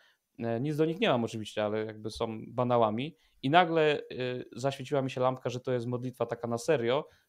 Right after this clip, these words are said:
bo Jurek Owsiak mówi: „Tak mi dopomóż”. A mówię: „Co się dzieje?” A on mi, a on mówi: „Tak mi dopomóż, rock and roll”. I wtedy już jakby jak na stadionie te kilkaset tysięcy ludzi: „Rock and roll, rock and roll, rock and roll”. I od tego momentu, od czwartku, od godziny piętnastej,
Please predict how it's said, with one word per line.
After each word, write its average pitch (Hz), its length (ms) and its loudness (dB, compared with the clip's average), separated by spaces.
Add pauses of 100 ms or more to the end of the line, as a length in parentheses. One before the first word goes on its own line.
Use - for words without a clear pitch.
bo 123 440 4
Jurek 135 340 2
Owsiak 131 300 0
mówi: 120 280 -6
„Tak 147 280 2
mi 131 100 -4
dopomóż”. 139 600 2 (120)
A 120 60 -4
mówię: 117 220 0 (260)
„Co - 240 4
się 254 160 2
dzieje?” 147 280 2 (480)
A 131 140 4
on 135 200 0
mi, 127 260 -4
a 123 120 -2
on 127 80 -4
mówi: 127 400 -8 (200)
„Tak 139 200 0
mi 135 80 0
dopomóż, 147 500 0 (120)
rock 147 240 6
and 135 120 2
roll”. 107 280 0
I 127 60 -18
wtedy 123 260 -4
już - 260 -8 (120)
jakby 120 340 -2
jak 120 120 -2
na 123 100 -2
stadionie 123 520 0 (240)
te 113 80 -6
kilkaset 120 540 -4
tysięcy 117 380 -6
ludzi: 113 320 -4
„Rock 143 200 4
and 127 140 2
roll, 120 240 4
rock 123 220 -4
and 117 100 -2
roll, 113 160 0 (200)
rock 120 180 0
and 117 120 2
roll”. 104 160 -2 (280)
I 127 120 0
od 139 160 -2
tego 180 200 4
momentu, 156 560 0
od - 200 -4
czwartku, - 540 4
od 120 240 0
godziny 123 300 -4
piętnastej, 135 680 0